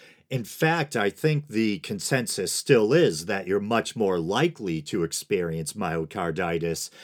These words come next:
as a, uh, symptom of covid as opposed to a vaccine side effect.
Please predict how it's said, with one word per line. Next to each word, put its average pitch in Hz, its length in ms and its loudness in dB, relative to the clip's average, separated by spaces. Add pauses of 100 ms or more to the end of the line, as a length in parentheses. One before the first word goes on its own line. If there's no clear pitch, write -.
(340)
as 143 440 2
a, 98 220 4
uh, 85 160 0
symptom 92 420 -2
of 85 220 -4
covid 85 420 0
as 78 220 -6
opposed 87 520 -2
to 82 140 -4
a 76 60 -4
vaccine 101 640 -4
side 85 340 -4
effect. 82 480 -8